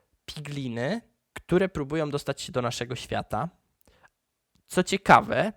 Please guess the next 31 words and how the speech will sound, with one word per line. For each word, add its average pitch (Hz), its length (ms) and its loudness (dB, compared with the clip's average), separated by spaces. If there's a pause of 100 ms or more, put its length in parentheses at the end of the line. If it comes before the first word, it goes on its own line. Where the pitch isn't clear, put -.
(440)
w - 180 -16
jednej 151 280 0
z 131 60 -6
zapowiedzi 139 640 -4
widzimy, 151 400 -12
że 151 120 -6
pigliny 147 480 -8
mają 143 360 0
czterech 160 480 2
przywódców, - 920 -4 (180)
z - 100 -14
czego 131 240 -2
jeden 135 280 2
jest 123 160 -6
takim, 127 440 -4
powiedzmy, 117 680 -2
głównym 123 640 -2
bossem. 131 480 -4 (800)
I 123 180 -6
każdy 156 460 4
z 127 60 -6
nich, 135 280 -2
każdy 127 320 4
z - 80 -10
tych 120 240 -4
władców 120 680 0
piglinów 139 640 -8
czy 120 280 -2
potworów 127 520 2
z - 100 -12
piekieł 180 500 -2